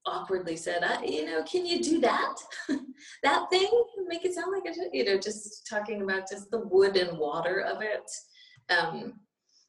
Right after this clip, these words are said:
and I, re-, you know, when they started playing it, I was just like, "Yeah, that's exactly," it's, it, there's, there's a,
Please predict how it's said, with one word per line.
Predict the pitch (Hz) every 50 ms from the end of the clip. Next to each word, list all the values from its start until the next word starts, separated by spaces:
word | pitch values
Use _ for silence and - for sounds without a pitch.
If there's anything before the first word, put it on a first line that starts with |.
| - - - -
and | 208 202 196 190 180 180 180 - - _ _ _ _ _ _ _ _ -
I, | - - - - - - -
re-, | 233 240 247 - 254
you | 214 202 208 202
know, | 202 196 190
when | 185 196 196 190
they | 190 190 185 180 180 180
started | 180 - - 196 190 196 190 185 185
playing | - - 180 185 196 202 196 185
it, | 170 170 165 165
I | 165 165
was | 170 170 - - -
just | 160 - - -
like, | 170 165 175
"Yeah, | 190 214 269 302 - 269 - _ _ _ _ _ _ -
that's | 240 240 - -
exactly," | 285 - - - 320 339 - - 370 - 277 269 -
it's, | 254 247 - 233
it, | 226 - -
there's, | 233 233 233 -
there's | - 247 262 254 233
a, | 220